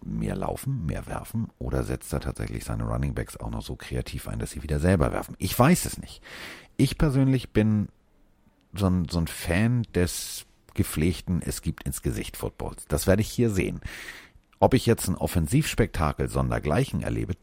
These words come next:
das weiß ich nicht. Ob ich regelmäßig Sam Koch und, äh, Dustin Colquitt, die Panther, sehe,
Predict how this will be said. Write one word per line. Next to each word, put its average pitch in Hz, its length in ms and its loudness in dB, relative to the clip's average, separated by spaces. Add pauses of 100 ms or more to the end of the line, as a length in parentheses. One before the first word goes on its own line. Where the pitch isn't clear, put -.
das - 280 -2
weiß 120 280 4
ich - 160 -6
nicht. - 220 -14
Ob - 140 4
ich - 280 0
regelmäßig 127 560 6
Sam 101 180 4
Koch - 300 0
und, - 280 -2
äh, 78 120 0
Dustin 87 320 2
Colquitt, 127 380 4
die - 60 0
Panther, 127 340 4
sehe, 58 240 0